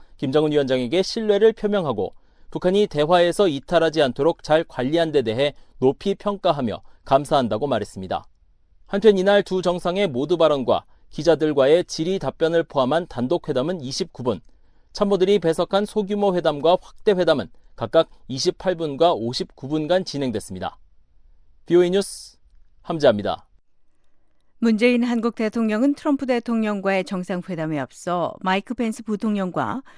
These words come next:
Speaker 2: 미북 대화 재개 방안 등을 논의했습니다.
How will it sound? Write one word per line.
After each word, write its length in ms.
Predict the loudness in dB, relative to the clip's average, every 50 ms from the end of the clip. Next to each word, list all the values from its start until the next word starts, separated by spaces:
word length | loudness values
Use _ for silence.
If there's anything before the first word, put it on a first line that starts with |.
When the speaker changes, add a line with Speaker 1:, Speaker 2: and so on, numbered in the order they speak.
| _ _ _
Speaker 2:
미북 420 | -4 0 0 0 0 -2 -6 -4 -4
대화 420 | -4 -4 -2 -2 0 0 0 0
재개 420 | -2 -2 -2 0 0 0 0 -2
방안 360 | -2 -2 -4 -4 -4 -6 -6 -6
등을 360 | -4 -4 -4 -4 -4 -4 -4
논의했습니다. 760 | -4 -6 -4 -6 -6 -8 -8 -12 -12 -10 -6 -6 -6 -6